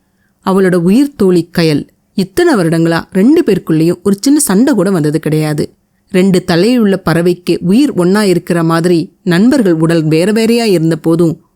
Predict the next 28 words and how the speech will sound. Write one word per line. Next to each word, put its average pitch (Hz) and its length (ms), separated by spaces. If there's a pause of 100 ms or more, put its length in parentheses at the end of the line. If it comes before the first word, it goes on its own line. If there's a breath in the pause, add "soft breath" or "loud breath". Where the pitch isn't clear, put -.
உயிர் 185 300
ஒண்ணுதான். 143 520 (560)
அப்படிப்பட்டவ 185 800
ஒரு 185 180
நாள் 175 220
நம்ம 165 180
ஹீரோ 208 440
அதிகனை 156 460 (320)
திணைப்புணத்துல 208 600
காவல் 190 320
இருக்கும்போது 156 540
சந்திக்கிறா. 147 440 (640)
பார்த்ததுமே 170 720
ரெண்டு 320 280
பேருக்குமே 175 460
ஈர்ப்பு 190 380
ஏற்பட்டு, 156 600 (280)
ஈர்ப்பு 190 580
காதலா 170 360
மாறுது. 147 480 (340)
ஆனா 277 260
திணை 302 460
அறுவடை 233 420
பண்ணினதும் 175 580 (180)
அவளால 165 320 (120)
அதிகனை 175 460
பார்க்க 165 280
முடியல. 151 360